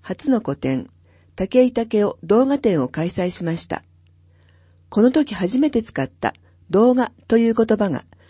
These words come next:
後に世の中に広まって用いられるようになります。これにちなんで、五月八日は動画の日として記念日登録されています。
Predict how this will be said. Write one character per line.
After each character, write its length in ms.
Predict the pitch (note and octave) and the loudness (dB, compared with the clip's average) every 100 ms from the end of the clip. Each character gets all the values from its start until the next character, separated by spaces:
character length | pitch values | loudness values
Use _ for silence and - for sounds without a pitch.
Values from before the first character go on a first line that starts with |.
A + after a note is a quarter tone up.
| _ _ | _ _
後 240 | F3 G3 | -6 -2
に 140 | A3+ E3 | -2 2
世 100 | D#3+ | 2
の 120 | B3 | 2
中 200 | C#4 G#3+ | 0 -2
に 80 | D3+ | -4
広 240 | - F#3+ | -4 -4
ま 100 | G3 | -4
っ 40 | G#3 | -4
て 220 | - - | -4 -4
用 100 | D#3 | -4
い 200 | D3+ A#3+ | -4 0
ら 100 | B3 | 0
れ 140 | B3+ C4+ | 0 0
る 80 | |
よ 140 | B3+ F3 | 2 0
う 20 | |
に 100 | D3 | 0
な 120 | C3 | -2
り 100 | B2+ | -2
ま 160 | B2+ C3+ | -2 -4
す。 220 | - _ _ _ _ _ _ _ _ _ | -8 _ _ _ _ _ _ _ _ _
こ 140 | - A3 | 0 4
れ 100 | C4 | 4
に 140 | C#4 | 2
ち 160 | - B3 | 2 0
な 160 | C4 | 2
ん 100 | A3 | 0
で、 200 | D3+ - _ _ _ - | -2 -6 _ _ _ 0
五 100 | C4 | 2
月 300 | C#4+ C#4 E3 | 2 0 0
八 200 | D3 C#3+ | 0 0
日 160 | C#3+ | -2
は 160 | C#3+ - _ - | -2 -2 _ 0
動 180 | F#3+ | 2
画 120 | A#3 B3 | 2 2
の 120 | B3 | 0
日 100 | - | -2
と 80 | F3 | -6
し 100 | - | -4
て 260 | - - _ _ _ | -6 -6 _ _ _
記 140 | - | 0
念 180 | A3+ C#4 | 4 4
日 100 | C4+ | 2
登 200 | C#4+ C#4+ | 2 2
録 120 | A3 | 0
さ 160 | - C#3 | -2 -2
れ 100 | C#3 | -2
て 140 | C#3+ | -4
い 60 | C#3 | -4
ま 160 | C3+ C#3 | -2 -4
す。 260 | - _ | -8 _